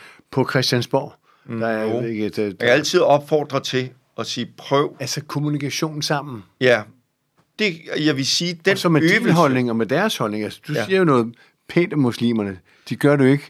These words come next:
Speaker 1: for at være onde. De gør
Speaker 2: Ja.
Speaker 1: det, fordi de er opdraget til det.
Speaker 2: Jeg siger noget pænt om alle mennesker.
Speaker 1: Ja, ja.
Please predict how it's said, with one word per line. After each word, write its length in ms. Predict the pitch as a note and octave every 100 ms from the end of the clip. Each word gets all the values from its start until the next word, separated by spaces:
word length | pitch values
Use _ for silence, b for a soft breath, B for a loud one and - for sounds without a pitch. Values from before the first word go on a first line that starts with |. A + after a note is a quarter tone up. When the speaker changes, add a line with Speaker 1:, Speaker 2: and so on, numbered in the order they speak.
| _
Speaker 1:
for 180 | - B2
at 60 | A2+
være 80 | A2
onde. 300 | A#2+ D3 D3+ - -
De 80 |
gør 120 | A#2+ C#3+
Speaker 2:
Ja. 60 |
Speaker 1:
det, 100 | A#2+
fordi 180 | - C#3+
de 160 | - A2
er 40 |
opdraget 400 | G#2 - A2 F#2+
til 100 | -
det. 60 | C#3
Speaker 2:
Jeg 80 | C3+
siger 180 | E3 D3
noget 160 | C3+
pænt 240 | C3+ D#3+ C#3
om 100 | A#2+
alle 220 | B2+ C#3
mennesker. 420 | D3+ G2+ G#2 A2+
Speaker 1:
Ja, 220 | B2+ -
ja. 80 | B2+